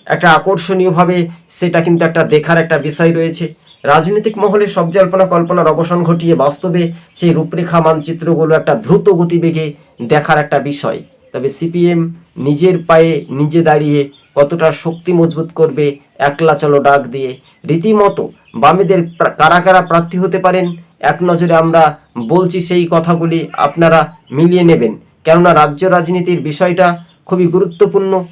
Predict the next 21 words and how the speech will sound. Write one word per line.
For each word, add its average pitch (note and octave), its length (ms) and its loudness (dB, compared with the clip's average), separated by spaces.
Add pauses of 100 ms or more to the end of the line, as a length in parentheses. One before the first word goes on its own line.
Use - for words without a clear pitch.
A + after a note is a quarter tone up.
(240)
দু E3 160 2
হাজার F#3 320 4
চব্বিশে F3 440 -4
যে E3 120 4
লোকসভা E3+ 440 2
ভোট, D#3+ 160 0 (300)
সেই F#3 200 2
লোকসভা F#3 340 2
ভোটকে E3+ 260 -2 (120)
সামনে F3 420 -2
রেখেই E3+ 240 -2 (440)
বামেদের F3 420 2
কিন্তু E3+ 240 0 (540)
এবার E3+ 180 4 (100)
পথ E3 120 2 (120)
চলা D#3+ 200 2 (340)
শুরু E3+ 240 2
হয়ে D#3 200 2
যেতে D3 220 -2
চলেছে। C#3+ 300 0 (1600)
ঐশী G#3+ 280 2